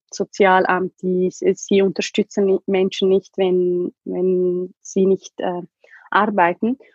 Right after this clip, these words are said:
Und sie konnten uns nicht mehr finanzieren. Meine Mutter hat dann entschieden, dass sie uns Kinder nach Äthiopien bringt, zu ihrer Mama, also sprich zu unserer Großmutter, bis mein Vater, ähm, einen Job findet und bis, bis sie uns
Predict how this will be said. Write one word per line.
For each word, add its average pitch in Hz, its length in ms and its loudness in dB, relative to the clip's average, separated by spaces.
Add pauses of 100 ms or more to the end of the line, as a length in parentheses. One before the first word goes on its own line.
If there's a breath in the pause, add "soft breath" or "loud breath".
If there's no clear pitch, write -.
(120 soft breath)
Und - 80 -8
sie 233 140 0
konnten 269 360 2
uns 208 280 -4
nicht 214 260 -6
mehr 202 140 0
finanzieren. 175 760 -2
Meine 190 220 -2
Mutter 320 460 4 (140)
hat 226 260 0
dann 208 200 0
entschieden, 247 600 0
dass - 260 -6
sie 240 240 2
uns 226 320 -4
Kinder 240 380 -2
nach 208 340 -2
Äthiopien 294 680 2
bringt, 285 280 0 (160)
zu - 140 -10
ihrer 214 220 0
Mama, 269 400 2 (680 soft breath)
also 190 240 -6
sprich - 360 -6
zu - 120 -8
unserer 214 300 0
Großmutter, 254 760 0 (1200 loud breath)
bis 254 280 4
mein 208 280 2
Vater, 220 600 2 (120)
ähm, 196 340 -2
einen 190 220 -4
Job 277 340 2
findet 247 440 -2
und 202 140 0
bis, 202 200 0
bis - 300 -4
sie 208 160 2
uns 196 300 -2